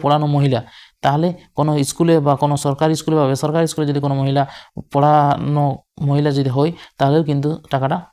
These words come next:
পাবে না, পাবে না। এছাড়া যে সমস্ত মহিলারা কোনো না কোনো কাজে নিযুক্ত রয়েছেন, সেই সমস্ত মহিলারা আর এই প্র-, প্রকল্পের টাকা পাবেন না। তাহলে কোনো মহিলা যদি কোনো না কোনো কাজের সাথে যদি যুক্ত থাকে, তাহলে কিন্তু সেই মহিলারা এই টাকা আর পাবে না। এছাড়াও যে সমস্ত মহিলারা ইনকাম ট্যাক্স ফাইল প্রদান করেন,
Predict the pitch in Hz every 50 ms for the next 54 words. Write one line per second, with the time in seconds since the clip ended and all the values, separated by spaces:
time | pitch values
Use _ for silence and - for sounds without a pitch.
0 | _ _ - 131 127 131 131 123 131 131 _ _ _ _ _ - - _ - 139
1 | 139 139 127 120 120 - - - - - - - - - 147 143 165 165 160 147
2 | 131 151 147 147 151 160 156 - - 151 143 139 147 151 156 147 151 151 147 156
3 | 165 165 147 151 151 156 143 147 143 143 156 147 143 143 156 156 - - 151 156
4 | 143 131 139 123 - - - - - - 147 151 147 156 147 156 147 151 165 156
5 | 151 143 143 147 156 156 147 - 143 143 143 139 143 143 143 - 135 131 - _
6 | _ _ - - 143 139 143 147 147 143 156 143 143 139 143 156 139 135 131 127
7 | 127 127 123 123 - - - - - - 143 147 151 147 143 - 147 151 156 151
8 | 147 156 156 151 151 151 147 151 151 156 156 147 147 151 143 135 143 143 147 -
9 | 143 147 143 139 127 139 143 - 185 165 156 139 135 127 - - - - - 143
10 | 139 135 143 139 143 143 - 139 135 135 135 135 139 160 196 190 - - _ -
11 | - 131 127 131 127 143 143 143 - 135 131 - 127 123 127 127 123 117 - -
12 | _ _ - 139 143 165 165 156 143 131 151 147 - 151 156 165 151 - 160 143
13 | 139 143 151 160 156 151 - - 147 147 147 156 160 156 156 156 - - - 151
14 | 151 147 147 143 147 147 143 135 135 127